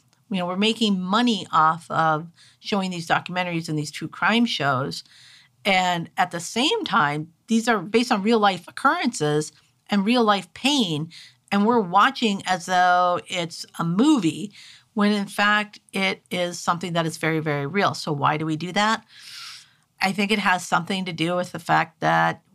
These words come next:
we are fascinated with death. We are fascinated with people who do things that are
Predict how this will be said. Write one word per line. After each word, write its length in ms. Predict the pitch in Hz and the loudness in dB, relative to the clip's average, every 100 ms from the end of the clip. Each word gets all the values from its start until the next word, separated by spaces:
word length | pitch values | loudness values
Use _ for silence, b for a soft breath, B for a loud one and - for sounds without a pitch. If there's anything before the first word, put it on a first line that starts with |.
| 185 160 180 | -20 -20 -12
we 200 | 175 170 | -6 -2
are 140 | 180 | -2
fascinated 800 | 180 175 185 - 180 139 131 156 | -2 -2 -2 -2 -6 -4 -6 -6
with 200 | 208 - | -6 -4
death. 380 | 147 151 170 _ _ B B B B B - | 0 0 0 _ _ B B B B B -6
We 160 | 180 | -2
are 100 | 175 | -2
fascinated 1040 | 165 - 170 170 202 175 180 190 190 175 | -2 0 0 0 -2 -2 -2 -2 -4 -6
with 440 | 165 165 170 175 - | -8 -4 -4 -4 -10
people 260 | - 165 180 | -10 -6 -6
who 140 | 175 | -6
do 180 | 160 160 | -4 -4
things 480 | 160 170 165 170 165 | -2 -2 -2 -2 -4
that 140 | 156 | -2
are 160 | 156 | -2